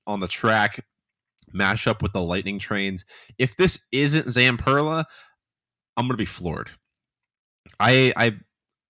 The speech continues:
would say it's ninety-nine point nine percent most likely Zamperla. <laughs> So, um, getting more painting done as well. They've started on the top hat.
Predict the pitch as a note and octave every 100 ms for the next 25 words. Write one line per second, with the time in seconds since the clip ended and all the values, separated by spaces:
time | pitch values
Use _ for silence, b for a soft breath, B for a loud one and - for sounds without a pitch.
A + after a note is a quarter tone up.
0 | - A#2 A2+ - C3 A#2 A2+ A2 - -
1 | _ _ _ A#2+ A2+ C3 C#3 B2 A#2+ B2
2 | A#2 B2 A#2 F2+ G2 A2 A#2 B2+ A#2 A#2
3 | A2 F#2+ - b b b - G2 G#2 -
4 | G#2 G2 G2 G2 F2 F2 E2 D2+ C2 G1+
5 | - - G#2+ - _ _ _ _ _ _
6 | _ _ - - F#2+ - - B B B
7 | B B B B B B B A2 G2+ F#2+
8 | F#2+ F2+ D2+ B B B B B B C#3
9 | C#3+ B2+ - D3+ D3 D3 C#3 C#3 G2+ G2+
10 | A#2+ B2+ G2+ F2 G#2+ G2 F2 - B2+ C3
11 | C3 C3+ -